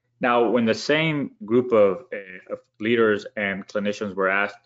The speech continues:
"Where should interventions to reduce burnout be targeted?" overwhelmingly, eighty-two percent thought this was an organizational target and systems and infrastructure enhancements. Um,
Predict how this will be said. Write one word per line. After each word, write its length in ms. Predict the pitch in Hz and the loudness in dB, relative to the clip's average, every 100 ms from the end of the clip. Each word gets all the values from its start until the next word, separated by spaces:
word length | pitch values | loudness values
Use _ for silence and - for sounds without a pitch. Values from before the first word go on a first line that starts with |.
| _ _ _ | _ _ _
"Where 240 | 117 123 131 | 2 4 4
should 180 | 131 | 0
interventions 920 | 117 117 110 98 107 117 107 95 92 - _ _ | -2 -2 -2 0 -2 -4 -8 -8 -10 -18 _ _
to 120 | - | -6
reduce 380 | 110 101 107 123 | -2 0 0 -2
burnout 400 | - 107 101 92 | 0 0 0 -2
be 120 | 92 | -6
targeted?" 640 | 90 - 165 156 107 90 87 - _ _ _ - | -12 -4 -2 0 0 0 -4 -8 _ _ _ -2
overwhelmingly, 1000 | 120 120 110 92 110 123 120 101 95 98 | 0 2 2 4 2 2 0 -2 -2 -2
eighty-two 340 | 104 110 110 | -2 -4 -6
percent 460 | 107 98 - 101 101 | -6 -8 -6 -8 -4
thought 200 | 101 95 | -2 -2
this 160 | 104 92 | -4 -6
was 140 | 95 | -6
an 140 | 92 90 - - | -6 -8 -10 -6
organizational 840 | 101 101 90 - 98 101 123 123 | -2 -2 -4 -2 -2 -2 -4 -4
target 480 | - 131 131 139 - _ _ _ _ - | 0 0 0 -4 -8 _ _ _ _ -10
and 140 | 101 | -10
systems 500 | - 113 113 110 101 | -2 -2 -2 -6 -4
and 140 | 95 | -4
infrastructure 680 | 98 95 95 - 101 - - | -4 -4 -6 -4 -6 -6 -8
enhancements. 800 | 90 - 90 90 - - - - _ _ _ _ _ _ _ - | -10 -6 -4 -4 -8 -18 -20 -20 _ _ _ _ _ _ _ -4
Um, 440 | 98 92 92 92 | -2 0 -2 -8